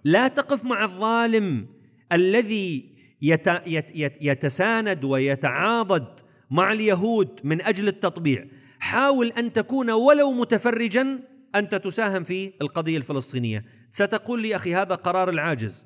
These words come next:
نعم، العاجز إذا استطاع أن يفعل شيئا بسيطا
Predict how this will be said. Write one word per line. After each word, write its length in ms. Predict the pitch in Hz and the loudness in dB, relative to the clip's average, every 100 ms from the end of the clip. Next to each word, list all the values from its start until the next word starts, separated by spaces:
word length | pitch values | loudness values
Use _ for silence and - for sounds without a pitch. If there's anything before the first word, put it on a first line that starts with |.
| _ - | _ -6
نعم، 360 | 254 190 202 - _ _ - | -4 -4 -6 -14 _ _ -6
العاجز 580 | 175 185 247 196 208 - | -2 0 0 0 -2 0
إذا 120 | 202 190 | 0 0
استطاع 520 | - 196 226 190 185 | 0 0 -2 -2 -2
أن 80 | 185 | -4
يفعل 400 | 202 160 175 165 | -4 -2 -2 -2
شيئا 420 | 214 185 156 139 - | -4 -4 -6 -8 -8
بسيطا 580 | 151 160 220 208 226 233 | 0 2 0 -2 -4 -6